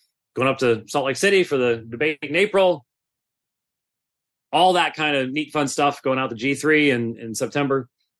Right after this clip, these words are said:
then please consider if it's something that you would be able to help us with, um, being able to come up with the money to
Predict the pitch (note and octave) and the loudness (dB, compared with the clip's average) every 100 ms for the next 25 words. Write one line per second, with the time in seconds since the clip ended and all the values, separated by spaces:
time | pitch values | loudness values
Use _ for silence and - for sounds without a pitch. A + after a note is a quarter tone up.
0 | _ _ _ _ _ - C3 D3 C#3+ C#3+ | _ _ _ _ _ -4 0 2 2 0
1 | - _ - G#3+ A3+ F#3+ C#3 F#3 E3+ F3+ | -4 _ -2 0 0 -4 -2 -2 2 2
2 | E3 - _ - B2+ A2+ - B2+ - D#3+ | 2 -4 _ -8 -6 -6 -10 -8 -2 -2
3 | E3+ D#3+ C#3 A#2 C3 C3 A#2+ C3 B2+ B2+ | 0 0 -2 -2 -2 -2 -2 0 0 -2
4 | C#3+ C#3 - C#3 C3 - _ _ _ _ | -2 -4 -4 -2 -2 -4 _ _ _ _
5 | _ - A#2 A#2 A2 G#2+ G#2+ G#2+ - _ | _ -8 -4 -2 0 -2 -4 -8 -16 _
6 | - C3+ C3 C#3 C3 C3+ C3+ B2 A#2 A2+ | -2 0 2 2 2 0 2 4 2 0
7 | B2+ D3 C3+ B2+ C3 B2+ B2 A#2 - B2 | -2 -2 -2 -4 -2 0 0 -4 -2 0
8 | A2+ A2+ A2 | 0 0 -2